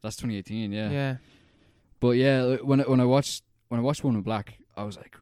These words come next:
Speaker 1: it was like, it was the same time as, like, Conjuring stuff.
Speaker 2: Mm.
Speaker 1: I used to think, I used to put them in, like, the same kind of, uh, cam-, same kind of box, like, kind of gothic, like, uh, vintage kind of horror, like, both deliberately call back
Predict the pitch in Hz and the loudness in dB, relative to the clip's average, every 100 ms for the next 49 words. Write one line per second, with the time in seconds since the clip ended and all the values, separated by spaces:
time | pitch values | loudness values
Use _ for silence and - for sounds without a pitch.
0 | _ 139 135 139 - - 135 - 175 175 | _ -2 4 2 2 -6 -4 -2 -2 0
1 | 143 110 107 113 113 117 117 123 120 - | -2 -2 -6 -6 -6 -4 -6 -6 -8 -4
2 | 165 156 131 110 123 - 123 117 117 127 | -4 -2 -4 -2 -2 -2 -2 0 0 0
3 | - 131 123 117 110 101 98 107 107 107 | 0 -2 2 2 2 -2 -4 -4 -2 -2
4 | 104 98 95 92 98 _ _ - - 113 | -4 -2 -2 -2 -4 _ _ -14 -4 -4
5 | _ - 120 113 101 107 - - _ _ | _ -4 0 0 0 -2 -2 -14 _ _
6 | _ _ _ _ _ _ 113 110 117 107 | _ _ _ _ _ _ -8 -4 -4 -4
7 | 113 110 113 107 - _ _ _ - 101 | -4 -4 -2 -4 -6 _ _ _ -8 -6
8 | 98 104 95 92 92 90 _ _ 107 113 | -4 -2 -2 -2 -4 -6 _ _ 0 0
9 | 120 107 - 107 98 101 95 - - 107 | 0 -4 -2 -4 0 0 0 -4 -6 0
10 | 127 127 - 113 120 117 113 113 107 104 | 4 2 2 0 0 0 -4 -4 -2 -2
11 | 101 - - | -2 -4 -14